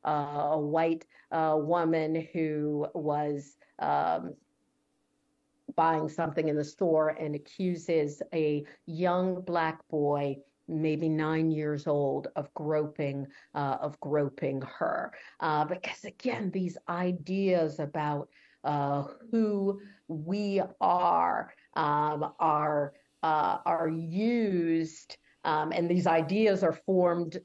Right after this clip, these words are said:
through stereotypes, uh, that we see in, uh, in the media, stereotypes in film, uh, about, uh,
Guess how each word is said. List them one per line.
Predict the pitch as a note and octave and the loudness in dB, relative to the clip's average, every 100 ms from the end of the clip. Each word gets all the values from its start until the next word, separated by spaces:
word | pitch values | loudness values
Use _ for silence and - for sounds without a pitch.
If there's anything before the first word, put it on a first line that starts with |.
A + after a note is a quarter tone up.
| _ | _
through | - F#3 A3 G#3+ G#3 G3+ G3 - | -4 2 4 4 4 2 -2 -12
stereotypes, | - - B3 A3+ A3 G#3+ G#3 - F#3 F#3+ F#3+ F#3 _ _ - - | -6 2 4 6 6 4 2 -2 2 2 2 -4 _ _ -6 2
uh, | E3+ E3 | 4 6
that | D#3+ - | 4 2
we | E3 | 2
see | D#3+ - F#3+ E3+ E3+ E3 | -2 -4 0 0 2 0
in, | - E3 D#3 D#3 D3+ - | 2 2 2 0 -2 -4
uh, | D#3 D3+ - | -2 -2 -2
in | D#3 | -2
the | D3 | 0
media, | D#3+ G#3 G#3 G3 F#3 F3 | 0 0 0 0 2 2
stereotypes | F3 - E3 E3 D#3+ D#3+ - D3+ D3 - | 0 -2 -2 0 0 0 -2 -2 -2 -6
in | D3+ | -6
film, | D3 - F#3 E3 D#3+ E3 - - - | -6 -2 0 0 -2 -4 -10 -10 -4
uh, | D#3 D3+ | 0 0
about, | D#3 D3 D#3+ D3+ D3+ - - _ | -2 -2 0 0 -2 -8 -20 _
uh, | - D3 D3 | -2 0 0